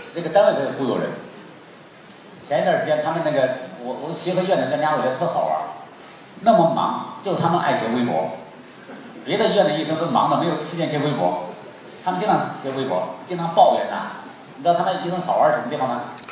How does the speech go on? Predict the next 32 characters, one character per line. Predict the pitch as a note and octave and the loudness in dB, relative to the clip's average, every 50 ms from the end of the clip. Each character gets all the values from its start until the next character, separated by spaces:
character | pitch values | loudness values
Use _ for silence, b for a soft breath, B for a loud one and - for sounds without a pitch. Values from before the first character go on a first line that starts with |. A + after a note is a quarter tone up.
| - - - - | -16 -14 -2 0
他 | G3 | 0
们 | F#3+ G3+ G3+ G3 | 2 2 0 -2
不 | G#3 | 0
是 | G#3+ G3 | 0 0
有 | D#3 - | 2 2
专 | F#3 F3 D#3+ | 2 2 4
家 | D#3+ E3 E3+ | 4 4 6
吗？ | E3+ D3 - - - - - - - - - - - - - - - - - - | 6 4 2 0 -2 -6 -8 -10 -12 -12 -14 -14 -14 -16 -16 -18 -20 -20 -10 0
患 | - - E3 | 2 4 4
者 | E3+ F3 | 4 2
不 | F#3 | -2
是 | F#3+ F3+ | -2 0
挂 | - F3 - | 2 2 2
的 | D#3 D3+ | 4 2
专 | D3+ C#3+ | 2 2
家 | D#3+ F3 | 4 4
号 | - F3+ - | 6 6 6
吗？ | - - - - - - - - - - - - - - - - - - - | 4 2 0 -2 -6 -8 -10 -14 -16 -16 -18 -18 -20 -20 -20 -20 -20 -18 -8
去 | - A3 | 0 2
了 | G3 F#3+ | 4 4
之 | A3 A3+ | 4 4
后 | G3 | 2
呢， | D#3 D3 C#3+ | 2 0 0
先， | - F3+ F3+ | 0 -2 -2
先 | - G3+ G3+ G3+ | 0 0 0 0
不 | G3+ | 0
问 | G#3+ G#3+ | 0 0
人 | - - | 0 0
家 | D#3 D3 | 0 0
什 | - | 0
么 | - - - | -2 -4 -6
病， | E3 D3+ | -6 -6